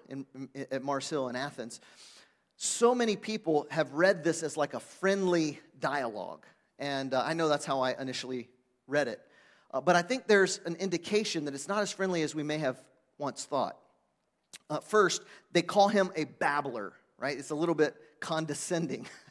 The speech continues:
What, what is this guy carrying around these strange, wild, weird words? And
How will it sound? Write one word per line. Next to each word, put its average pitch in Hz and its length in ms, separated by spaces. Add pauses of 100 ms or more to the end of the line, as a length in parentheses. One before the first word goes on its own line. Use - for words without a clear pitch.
(480)
What, 208 160
what 233 100
is 208 80
this 170 140
guy 151 200
carrying 165 300
around 156 140
these 147 220 (340)
strange, 165 680
wild, 143 420 (460)
weird 143 340
words? 135 420
And 110 200